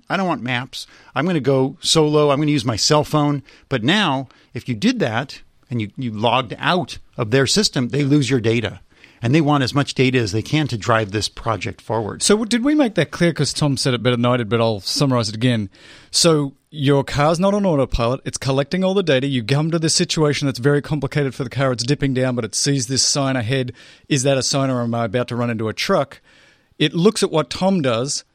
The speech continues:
Speaker 2: Tom's not braking, Tom's not braking, he goes down the dip. "Oh, Tom's still alive, Tom's not dead."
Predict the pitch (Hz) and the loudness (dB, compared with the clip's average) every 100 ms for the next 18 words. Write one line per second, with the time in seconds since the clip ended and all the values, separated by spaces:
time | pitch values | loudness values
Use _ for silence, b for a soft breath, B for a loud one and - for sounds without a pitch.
0 | _ - 139 135 135 139 135 135 143 123 | _ -4 -2 0 0 -2 -2 -2 -4 -2
1 | 139 127 135 131 131 139 123 123 131 120 | -2 -2 -2 -2 -2 -2 -2 0 -2 0
2 | 131 127 165 - - 254 156 - 180 180 | -2 0 -2 -2 2 2 2 0 0 0
3 | - 180 156 160 139 - 160 147 151 143 | 2 2 2 0 0 -2 -2 0 -2 2
4 | 185 170 240 | 4 6 4